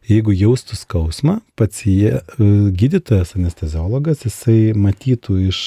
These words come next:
e, širdies sutraukimų dažnio, iš pulso, kintančio spaudimo,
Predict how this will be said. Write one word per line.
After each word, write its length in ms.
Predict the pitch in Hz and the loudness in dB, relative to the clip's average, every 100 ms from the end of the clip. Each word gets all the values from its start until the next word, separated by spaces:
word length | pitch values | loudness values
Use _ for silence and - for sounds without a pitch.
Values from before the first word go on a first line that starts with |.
| - | -4
e, 180 | 90 87 | -2 -2
širdies 540 | - - 80 98 113 | -2 -4 0 2 0
sutraukimų 500 | - 131 127 123 123 | -2 -2 0 0 0
dažnio, 480 | 113 98 104 117 110 | 2 0 0 0 -2
iš 80 | 110 | -2
pulso, 540 | - 78 90 - 110 113 - - - - _ _ - | -4 -2 -2 0 -2 -2 -6 -20 -18 -20 _ _ -4
kintančio 500 | 98 92 117 117 127 | 0 2 2 2 0
spaudimo, 720 | - 151 139 101 104 110 | 0 0 0 2 4 4